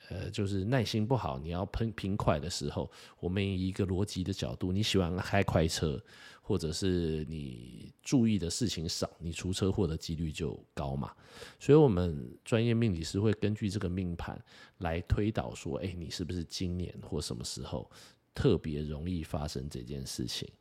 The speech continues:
那回到终结这个东西是，我会觉得 what done is done。我的客户跟我讲很多啊，过往怎样，我们的是为了定盘，是确认这一个命盘是你的。之后呢，我就会告诉他过去发生的东西，maybe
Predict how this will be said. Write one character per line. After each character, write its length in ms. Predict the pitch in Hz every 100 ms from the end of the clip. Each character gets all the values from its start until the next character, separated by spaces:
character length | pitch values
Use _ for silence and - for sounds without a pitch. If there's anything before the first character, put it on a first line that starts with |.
| - - - -
那 140 | 143
回 160 | 151 107
到 160 | 131 127
终 240 | 123 127
结 180 | - 80
这 120 | 104
个 80 | 85
东 160 | 85
西 180 | 92 87
是， 160 | 87 87
我 180 | 73 87
会 120 | 107
觉 140 | 98 80
得 60 |
what 260 | - 120 -
done 240 | 131 120
is 140 | 76 -
done。 200 | 98 - - -
我 100 | 73
的 60 | 92
客 200 | - 104
户 100 | 104
跟 140 | 101
我 100 | 95
讲 160 | 98 85
很 100 | 71
多 160 | 123
啊， 160 | 165 160
过 180 | - 117
往 120 | 98
怎 140 | 90
样， 100 | 69
我 100 | 69
们 120 | 87 92
的 80 |
是 140 | 98 117
为 180 | 101 101
了 100 | 82
定 240 | - 87
盘， 240 | 78 -
是 120 | - 95
确 240 | - 92
认 120 | 82
这 120 | 82
一 100 | 85
个 100 | 82
命 220 | 85 101 82
盘 180 | -
是 160 | - -
你 220 | 67 50
的。 160 | 50 - - - - -
之 280 | - 131 156
后 200 | 160 117
呢， 160 | 101
我 160 | 90 82
就 120 | 104
会 60 | 98
告 200 | 101 87
诉 100 | 95
他 200 | 90 85
过 200 | - 95
去 180 | - 98
发 180 | - 90
生 180 | 87
的 80 | 82
东 220 | 73 82
西， 180 | 92 65
maybe 500 | 87 104 117 101 82